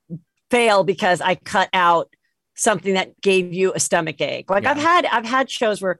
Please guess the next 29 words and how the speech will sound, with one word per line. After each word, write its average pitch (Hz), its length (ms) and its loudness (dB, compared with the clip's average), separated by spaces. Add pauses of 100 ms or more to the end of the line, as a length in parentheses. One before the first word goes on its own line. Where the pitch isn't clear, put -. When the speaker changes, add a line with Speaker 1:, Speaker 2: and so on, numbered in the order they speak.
(320)
Speaker 1:
afterwards 202 520 -2
someone 196 240 -2
is, 170 120 -4
like, 175 200 -2
walking 175 400 -2
out 170 140 -4
the 170 60 -14
door 175 120 -2
and 170 80 -4
they're 170 80 -4
like, 165 160 -8 (640)
"You 196 100 -2
know 254 120 0
what? 208 440 0 (300)
If 170 180 -8
we 247 100 -4
could 311 200 -4
just 175 560 -2
cut 170 240 -4
that 165 200 0
part 175 280 0
about 165 280 -2
my 165 100 -2
ex," - 240 -6 (120)
I'm 240 80 0
like, 254 240 -2
"Absolutely 359 840 0
Speaker 2:
Yeah. 247 80 -4
Speaker 1:
done." 262 520 2